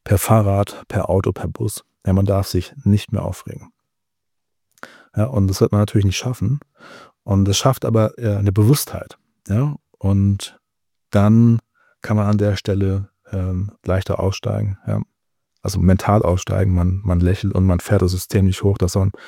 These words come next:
total eskaliert. Und das ist etwas, was, äh, mir in der Vergangenheit, ähm, auch schon, äh, gut geholfen hat, äh, einfach stärker zu reflektieren.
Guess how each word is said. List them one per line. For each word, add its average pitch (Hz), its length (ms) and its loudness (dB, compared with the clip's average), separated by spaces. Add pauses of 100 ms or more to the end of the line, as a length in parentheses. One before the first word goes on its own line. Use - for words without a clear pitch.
(240)
total - 480 2
eskaliert. 101 640 -2 (600)
Und 104 200 2
das 117 140 4
ist 135 60 4
etwas, - 400 0
was, - 400 0
äh, 104 180 -10
mir 107 220 4
in 117 40 2
der 104 80 2
Vergangenheit, 123 840 -2
ähm, 107 580 -2
auch 113 160 -4
schon, 101 640 0
äh, 95 120 -2
gut 113 200 -2
geholfen 113 400 0
hat, - 300 -6 (600)
äh, 101 200 0
einfach 107 420 -2 (500)
stärker 107 420 0
zu - 120 -4
reflektieren. 107 800 -2